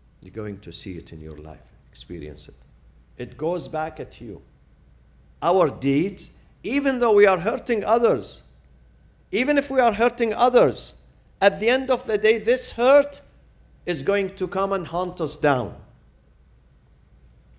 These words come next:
It will get back on us. ظَالِمِي أَنفُسِهِمْ.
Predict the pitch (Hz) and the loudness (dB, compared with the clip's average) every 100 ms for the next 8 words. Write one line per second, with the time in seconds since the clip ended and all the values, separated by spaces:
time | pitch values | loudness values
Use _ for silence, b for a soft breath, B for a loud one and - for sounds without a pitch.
0 | _ _ _ _ _ _ _ _ - - | _ _ _ _ _ _ _ _ -18 -12
1 | 120 110 131 - 110 95 - - 90 82 | -10 -6 -6 -4 -8 -8 -10 -14 -12 -14
2 | - - - _ _ _ _ _ _ _ | -16 -20 -20 _ _ _ _ _ _ _
3 | _ - 131 156 170 156 147 135 117 95 | _ -8 2 4 6 2 -2 -2 -4 -6
4 | 113 - - 76 | -8 -8 -8 -12